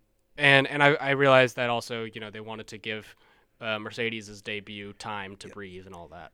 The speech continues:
Speaker 1: So.
Speaker 2: I did see some quotes from Mercedes' interview afterwards, and she basically said,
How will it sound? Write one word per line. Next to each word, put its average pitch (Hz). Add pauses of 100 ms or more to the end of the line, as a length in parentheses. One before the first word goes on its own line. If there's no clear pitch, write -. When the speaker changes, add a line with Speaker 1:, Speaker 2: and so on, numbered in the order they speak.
Speaker 1:
So. -
Speaker 2:
I 135
did 147
see -
some 135
quotes 131
from 120
Mercedes' 117
interview 117
afterwards, 143
and 117
she -
basically 123
said, 113